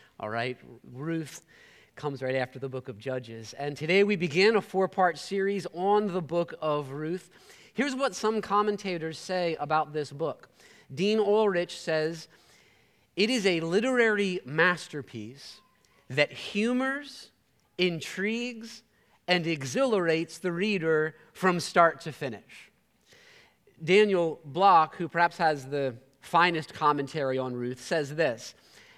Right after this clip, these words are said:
"As a piece of literature, Ruth is one of the most delightful pieces ever produced."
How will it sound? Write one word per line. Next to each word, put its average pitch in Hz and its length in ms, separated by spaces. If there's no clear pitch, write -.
"As 190 200
a 214 60
piece 214 360
of 170 100
literature, 151 640
Ruth 208 580
is 175 220
one 165 220
of 135 200
the 190 200
most 185 460
delightful 160 680
pieces 180 640
ever 156 300
produced." - 720